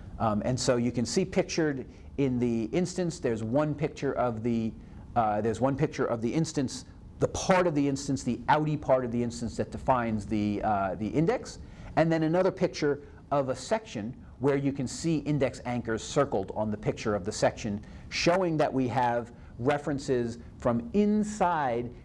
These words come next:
the topics, from inside the sections, from inside the items,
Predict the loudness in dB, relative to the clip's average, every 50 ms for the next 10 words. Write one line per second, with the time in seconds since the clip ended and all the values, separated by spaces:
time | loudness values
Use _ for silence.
0 | -14 -8 -8 -8 -6 -2 0 0 0 0 -4 -8 -10 -10 -12 -10 -4 -2 -2 0
1 | 2 2 2 2 2 2 2 2 2 2 0 -4 -2 0 -2 -2 -2 -6 -8 -8
2 | -8 -6 -8 -4 0 0 0 2 4 2 2 4 2 0 0 0 2 2 2 2
3 | 0 -4 -4 -8